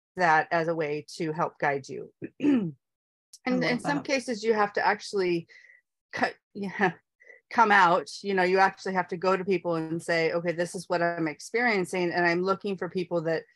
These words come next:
Speaker 1: I know love me and really want what's best for me. Would you be willing to just be part of this team,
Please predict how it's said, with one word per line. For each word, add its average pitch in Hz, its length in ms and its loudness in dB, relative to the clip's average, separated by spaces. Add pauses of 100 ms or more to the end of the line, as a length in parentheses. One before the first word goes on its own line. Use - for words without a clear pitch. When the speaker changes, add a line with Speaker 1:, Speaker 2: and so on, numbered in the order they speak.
(240)
Speaker 1:
I 180 120 4
know 175 200 4
love 170 300 2
me 165 380 0
and 165 340 -2
really 170 220 -2
want 160 240 -2
what's 165 180 -8
best 170 260 -4
for 175 120 -4
me. 156 240 -2
Would 165 260 -6
you 180 80 -4
be 170 160 -2
willing 156 460 -2 (100)
to 156 220 -4
just - 240 -16
be 165 80 -6
part 165 280 -6
of 147 120 -10
this - 280 -12 (240)
team, 156 460 -4